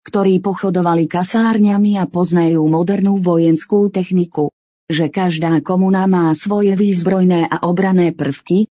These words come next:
pretože kým revolúcia nebude definitívne konsolidovaná, tieto nebudú zničené, aby sa z nich stali pracovné nástroje.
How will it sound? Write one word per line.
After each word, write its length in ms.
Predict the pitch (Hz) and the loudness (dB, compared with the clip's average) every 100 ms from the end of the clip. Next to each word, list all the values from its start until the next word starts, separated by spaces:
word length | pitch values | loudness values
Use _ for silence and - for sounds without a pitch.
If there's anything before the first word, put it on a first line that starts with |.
| _ | _
pretože 480 | 196 190 190 170 165 | -2 0 0 0 -2
kým 260 | 180 180 | 0 2
revolúcia 800 | 170 202 220 208 202 190 196 185 | 2 0 0 0 0 0 0 2
nebude 400 | 185 196 220 214 | 0 2 2 2
definitívne 880 | 185 214 196 202 185 170 160 165 143 | 2 0 2 0 2 0 2 2 0
konsolidovaná, 1300 | 151 143 147 - 156 170 147 147 143 147 151 165 190 - _ | 0 0 0 0 0 0 2 0 2 2 2 0 -2 -6 _
tieto 400 | 180 190 - 131 - _ _ _ - | 0 0 -2 -6 -8 _ _ _ 0
nebudú 480 | 196 185 185 165 156 | 2 2 2 2 2
zničené, 880 | 151 170 180 175 170 175 202 226 - _ | 2 2 2 0 0 2 0 -4 -10 _
aby 200 | 139 180 180 | 0 0 0
sa 160 | 202 | 0
z 160 | 170 175 | 0 2
nich 240 | 190 185 | 2 -2
stali 320 | - 196 185 | -6 -2 0
pracovné 640 | 180 180 180 202 180 190 208 | 0 -2 -4 -2 0 2 2
nástroje. 800 | 208 196 185 - 185 165 147 | 2 0 -6 -2 0 0 0